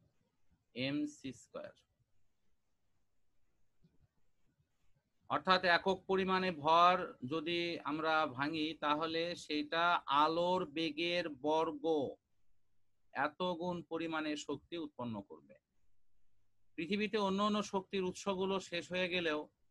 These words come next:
একসময় এই পারমাণবিক শক্তির উৎস সহজে শেষ হবে না।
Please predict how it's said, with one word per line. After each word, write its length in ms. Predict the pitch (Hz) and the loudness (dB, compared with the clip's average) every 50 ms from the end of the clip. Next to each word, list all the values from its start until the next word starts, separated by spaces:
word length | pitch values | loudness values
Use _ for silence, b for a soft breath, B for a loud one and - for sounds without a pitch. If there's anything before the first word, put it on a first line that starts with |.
| _ _ _ _ _ _ | _ _ _ _ _ _
একসময় 720 | - 147 151 - - 180 180 175 170 165 160 156 143 - - _ _ _ _ _ _ _ _ _ _ _ _ _ | 0 0 0 0 -4 -4 0 2 2 2 2 0 -4 -8 -12 _ _ _ _ _ _ _ _ _ _ _ _ _
এই 140 | - 139 143 | -6 -6 -6
পারমাণবিক 720 | 143 - 165 165 175 180 185 180 180 185 170 180 175 156 | -2 2 2 4 4 4 2 0 -2 -2 -2 -4 -6 -6
শক্তির 380 | - - 175 160 - - 170 156 | -8 -12 -12 -12 -10 -10 -8 -8
উৎস 240 | 165 - - - | -8 -10 -8 -8
সহজে 440 | 190 180 - 160 156 160 156 143 151 | -8 -8 -4 -4 -4 -2 -2 -2 -4
শেষ 280 | 147 - 139 127 - - | -6 -6 -10 -12 -12 -10
হবে 180 | 110 101 95 | -10 -10 -10
না। 120 | 85 73 | -12 -14